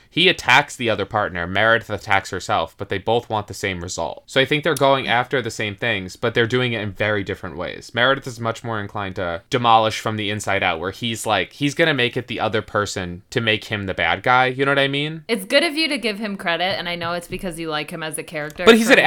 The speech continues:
Speaker 1: asshole.
Speaker 2: f-, I feel like Meredith is just a better person.
Speaker 1: I, no, absolutely. I think Meredith deals with it and moves past all of this better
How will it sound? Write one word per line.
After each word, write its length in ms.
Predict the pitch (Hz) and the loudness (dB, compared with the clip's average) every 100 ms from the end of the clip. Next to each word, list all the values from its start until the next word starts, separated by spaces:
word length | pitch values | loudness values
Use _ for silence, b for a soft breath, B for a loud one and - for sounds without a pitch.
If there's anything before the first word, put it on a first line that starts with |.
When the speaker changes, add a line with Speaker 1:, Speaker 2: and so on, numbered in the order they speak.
| 214 | 8
Speaker 1:
asshole. 400 | 262 196 175 - | 6 2 0 0
Speaker 2:
f-, 60 | - - | -4 -2
I 120 | 226 | 0
feel 140 | 262 | 2
like 160 | 269 226 | 2 4
Meredith 420 | 220 214 214 214 | 4 4 2 -2
is 220 | 202 180 | -6 -6
just 220 | - 202 | -10 -8
a 40 | 185 | -6
better 280 | 156 160 156 | -4 -4 -6
person. 220 | 156 147 - 135 - - | -10 -12 -14 -16 -6 6
Speaker 1:
I, 200 | 175 208 | 8 8
no, 220 | 220 151 | 8 8
absolutely. 840 | 135 180 - 185 170 120 95 95 - b b | 8 8 4 4 2 0 -2 -4 -8 b b
I 140 | 139 156 | 6 6
think 240 | 185 170 | 4 0
Meredith 460 | 147 139 151 139 - | 2 2 2 -2 -2
deals 300 | 113 117 117 | 0 0 0
with 140 | 143 | 0
it 120 | 160 - | 2 0
and 100 | 113 | 0
moves 200 | 113 113 | -2 -4
past 420 | - 104 101 - 123 | -2 4 4 4 0
all 140 | 123 | 0
of 80 | 120 | -2
this 160 | 127 | -4
better 480 | - 98 104 120 127 | 0 0 2 2 0